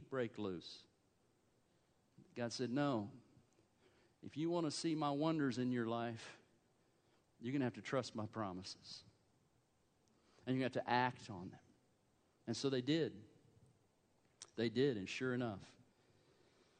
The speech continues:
the water split.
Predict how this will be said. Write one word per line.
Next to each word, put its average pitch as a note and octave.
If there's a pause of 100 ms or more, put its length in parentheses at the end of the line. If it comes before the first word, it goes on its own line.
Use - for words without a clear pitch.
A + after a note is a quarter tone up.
(2500)
the A2
water B2 (840)
split. G#2